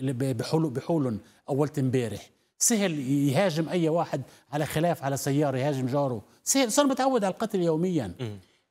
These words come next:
Speaker 1: هاي ال-، الوحشية والبربرية المستعملة هناك عمليًا في الضفة س-، ستنتقل، لأنه هاي عمليًا بت-، بتشكل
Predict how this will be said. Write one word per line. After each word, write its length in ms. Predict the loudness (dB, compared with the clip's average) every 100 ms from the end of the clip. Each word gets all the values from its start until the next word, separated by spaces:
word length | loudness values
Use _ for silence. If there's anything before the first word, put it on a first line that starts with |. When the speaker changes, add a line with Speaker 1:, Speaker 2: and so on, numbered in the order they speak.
| -4
Speaker 1:
هاي 300 | 0 2 2
ال-، 180 | 0 0
الوحشية 720 | 0 2 0 0 0 0 2
والبربرية 560 | 2 2 0 0 2 0
المستعملة 600 | 0 -2 -2 0 2 2
هناك 440 | 2 0 -2 -6
عمليًا 500 | -4 -2 -2 -2 -4 -6 -16 -6
في 60 |
الضفة 420 | 0 0 0 -2 -2 -6 -20 _ -6
س-، 160 | -2
ستنتقل، 680 | 2 2 2 2 2 0 0
لأنه 260 | 2 2 2
هاي 60 |
عمليًا 320 | 2 2 4 2
بت-، 200 | 0 0
بتشكل 920 | 2 2 -2 -4 -2 -2 2 2